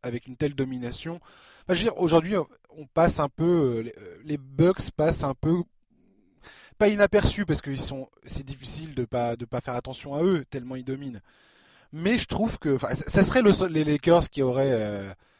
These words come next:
la saison qu'ont les Bucks ou, euh, les Clippers ou je ne sais quelle autre équipe, euh, beaucoup plus, euh, beaucoup plus, euh,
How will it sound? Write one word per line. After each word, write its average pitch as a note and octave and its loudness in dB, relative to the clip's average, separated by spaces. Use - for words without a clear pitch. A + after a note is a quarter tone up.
la C3+ 2
saison D3 2
qu'ont C#3 -8
les A#2+ 0
Bucks C#3 0
ou, A2 -8
euh, G#2 -6
les A2 -10
Clippers C#3 0
ou A2 -12
je G#2 -20
ne A2+ -20
sais A#2 -12
quelle A#2 -8
autre A#2+ -10
équipe, C#3 -14
euh, G#2+ -14
beaucoup A#2+ -14
plus, C3 -8
euh, G2+ -8
beaucoup D#3+ 0
plus, F3 2
euh, C3+ 4